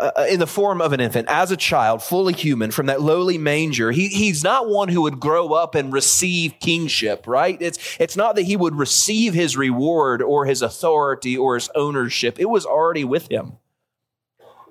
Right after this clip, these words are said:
Like, Jesus, even in the Christmas narrative, came as rightful ruler and owner of all creation. He came not to receive it, but to demonstrate it. And that's kind of the mystery for me of, of Christmas. The,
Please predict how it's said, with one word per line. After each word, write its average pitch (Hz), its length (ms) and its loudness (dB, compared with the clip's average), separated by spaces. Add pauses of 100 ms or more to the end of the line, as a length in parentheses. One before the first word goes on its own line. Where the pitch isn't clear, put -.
Like, 165 160 0
Jesus, 196 500 2
even 202 300 2
in 185 120 -2
the 165 100 0
Christmas 170 460 0
narrative, 151 760 0
came 185 580 0
as 151 460 0
rightful 165 640 0
ruler 170 420 2
and 135 300 0
owner 156 400 2
of 135 140 0
all 156 220 2
creation. 139 760 -2 (840)
He 226 280 0
came 202 440 0 (140)
not 220 260 2
to 240 140 0
receive 190 500 2
it, 208 160 2
but 170 160 0
to 175 80 -2
demonstrate 135 800 -2
it. - 100 -2
And 180 140 2
that's 285 220 0
kind 254 180 2
of 196 60 0
the 180 80 0
mystery 160 560 0
for 147 200 -4
me 131 280 -2
of, 117 160 -4
of 131 260 0
Christmas. 139 540 -2
The, 135 200 0